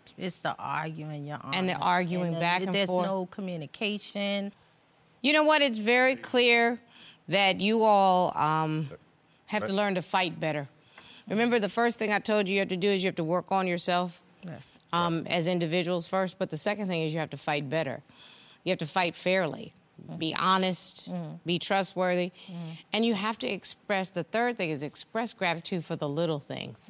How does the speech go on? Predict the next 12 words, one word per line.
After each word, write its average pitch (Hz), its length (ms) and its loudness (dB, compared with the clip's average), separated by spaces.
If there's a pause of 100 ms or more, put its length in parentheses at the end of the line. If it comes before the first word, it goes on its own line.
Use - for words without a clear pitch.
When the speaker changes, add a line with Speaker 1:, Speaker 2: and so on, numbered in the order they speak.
Speaker 1:
Yes. 156 240 -12 (360)
Speaker 2:
Those 196 220 0
corny 202 320 0
little 196 180 2
chocolate 185 420 0
kisses, 175 720 -2
Speaker 1:
Mm. 170 200 -12 (520)
Speaker 2:
the 185 100 0
trip 208 340 -2
to 190 440 2
the 185 80 0
casino, 175 800 0